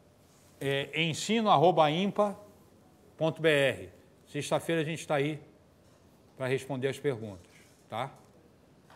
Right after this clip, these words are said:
É, o, a pergunta que o colega fez sobre a condição do real, é, se isso tem aplicabilidade no, no campo do real, claro que tem. Ele só não pode ser aplicado com um rigor de fechar os princípios matemáticos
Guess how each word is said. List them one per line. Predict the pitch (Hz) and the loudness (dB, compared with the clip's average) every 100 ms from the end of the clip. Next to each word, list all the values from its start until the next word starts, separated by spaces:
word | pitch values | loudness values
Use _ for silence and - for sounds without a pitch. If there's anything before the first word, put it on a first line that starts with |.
| - - - | -20 -20 -10
É, | 135 135 135 | -4 -2 -2
o, | 185 160 - | 0 0 0
a | - | 4
pergunta | 180 151 185 | 6 6 2
que | 170 | -2
o | |
colega | 170 156 151 143 | 2 4 4 2
fez | - 139 117 | 0 -6 -6
sobre | - 131 127 | -6 -4 -4
a | |
condição | 117 143 120 - 123 120 - - - | -6 -8 -8 -8 -8 -8 -12 -20 -20
do | 113 113 107 | -14 -10 -8
real, | 110 143 165 | -2 -2 -2
é, | - - - - - - _ - _ - _ - | -6 -18 -20 -20 -20 -20 _ -20 _ -20 _ -20
se | - - | -12 -4
isso | 180 - | -4 -4
tem | 180 | -2
aplicabilidade | 151 - 139 139 123 117 117 117 113 | -2 -2 -2 -2 -2 -8 -6 -6 -8
no, | 110 113 | -12 -14
no | 101 | -14
campo | - 123 - | -10 -10 -8
do | 113 | -8
real, | 107 131 165 - - - - - - - | -2 0 -2 -4 -20 -20 -16 -14 -14 -8
claro | - 190 226 226 | 2 6 6 4
que | - 185 | 0 -8
tem. | - 131 107 - | -6 -8 -8 -14
Ele | - 120 | -16 -12
só | - 220 | -6 -2
não | 208 | -2
pode | - 135 | -2 -2
ser | - | -4
aplicado | 127 113 - 170 160 107 - - | -8 -8 0 2 2 -2 -16 -14
com | - 185 196 - - - - | -4 -4 -4 -10 -20 -18 -8
um | 165 190 | -4 -4
rigor | 139 202 180 117 202 233 247 | -2 -2 -2 4 8 10 10
de | 202 233 | 6 -4
fechar | - 214 151 - 170 | 0 -2 -2 2 4
os | 196 196 | 4 2
princípios | - 190 202 - | -6 -10 -10 -8
matemáticos | 190 190 160 135 - - | -6 -4 0 0 0 -4